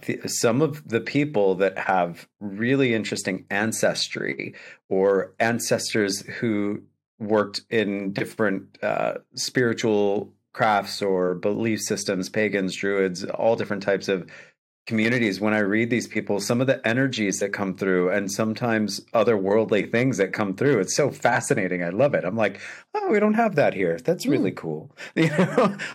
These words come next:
Speaker 1: like, "Oh, that's nice. That's
Speaker 2: No.
Speaker 1: very regional." <laughs>
Speaker 2: No, and some, and that is also to do with the ancestors of the place.
Speaker 1: Mm-hmm.
Speaker 2: Now, if you're working with ancestral energies, there's a pattern.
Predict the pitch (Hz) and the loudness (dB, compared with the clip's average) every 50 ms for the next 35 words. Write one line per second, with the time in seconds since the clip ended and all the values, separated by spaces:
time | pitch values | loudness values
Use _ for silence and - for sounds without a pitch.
0 | - 302 247 247 262 285 285 240 214 220 214 208 - 226 233 233 175 - - 269 | 0 2 2 4 4 4 4 4 4 2 0 0 0 -2 0 0 0 -2 0 0
1 | - 311 320 605 - - 175 175 160 175 185 165 147 131 104 98 95 98 - _ | 2 2 4 4 4 4 2 2 2 2 2 2 2 0 0 0 -2 -4 -6 _
2 | - - - - - - - - 202 202 - 233 214 202 214 254 226 - - 247 | -8 -6 -6 -8 -10 -6 -2 0 0 2 2 2 2 2 2 2 2 2 2 0
3 | 214 - - 269 - - - _ _ _ _ _ _ - 254 277 262 247 247 - | 0 0 -2 -6 -6 -6 -10 _ _ _ _ _ _ -4 -2 -2 -2 -2 -4 -2
4 | - 233 254 254 247 - 269 285 285 - 247 240 - - 202 214 233 262 285 285 | -2 -2 0 0 -2 -2 0 0 -2 -2 -4 -8 -6 -6 -4 -2 -2 -2 -2 -2
5 | - 254 214 - 226 226 226 247 240 - - 202 180 156 147 147 - - - 175 | -2 -4 -2 0 0 0 0 0 0 0 0 2 2 2 0 0 -2 -6 -8 -8
6 | 165 - 180 175 170 165 160 156 151 151 175 165 170 170 160 160 160 160 143 - | -4 -2 -2 -2 0 0 -2 -2 -2 -2 0 0 0 2 0 0 0 -2 -2 -2
7 | - 156 139 - - - - 143 127 - 151 131 127 - 135 131 147 156 143 120 | -2 -2 -2 -2 -4 -6 -6 -6 -6 -4 -4 -6 -8 -10 -12 -8 -6 -4 -4 -6
8 | 107 - - - - - - - _ _ _ _ _ _ _ _ 113 107 101 87 | -6 -10 -14 -16 -18 -18 -18 -20 _ _ _ _ _ _ _ _ -4 -4 -4 -2
9 | 107 110 123 165 156 165 170 170 - 175 175 180 185 214 233 - 220 202 185 170 | -2 -2 -2 -2 -2 -2 -2 0 0 0 2 4 4 4 2 2 -2 -2 0 2
10 | 170 160 156 156 147 - - 147 143 - - 151 143 143 147 156 165 165 156 147 | 2 2 2 0 -2 -2 -4 -4 -4 -4 -2 0 0 2 2 0 0 -2 -4 -6
11 | 147 - 151 - - - - - - - - - _ _ _ _ _ _ _ _ | -8 -10 -12 -12 -14 -14 -16 -16 -14 -14 -16 -18 _ _ _ _ _ _ _ _
12 | _ _ _ - 175 170 165 - 175 170 - 202 208 185 190 _ - 110 - - | _ _ _ -2 0 2 2 0 0 0 -2 -2 -2 -2 -4 _ -14 -16 -16 -18
13 | 127 | -20